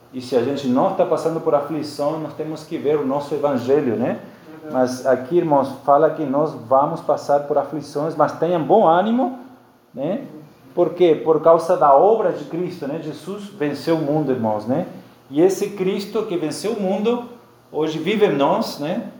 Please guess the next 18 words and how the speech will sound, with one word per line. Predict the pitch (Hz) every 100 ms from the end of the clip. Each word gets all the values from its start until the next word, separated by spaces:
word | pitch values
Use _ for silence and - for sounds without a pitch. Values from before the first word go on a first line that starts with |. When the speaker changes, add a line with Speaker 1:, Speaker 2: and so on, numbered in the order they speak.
| -
Speaker 1:
E | - 143
Ele | 151
está | 156 160
trabalhando, | 160 170 160 156 135 131 156 170 127 110
né? | 135
O | 156
Pai | - 156 156
trabalha | 156 131 131 151 160 143 - - - - -
o |
caráter | 139 131 165 170
do | 143
seu | 139 156
Filho | 156 160 165
em | 139
nós | 143 170
por | - 170 131
meio | 147 156
de | 123 131 180 208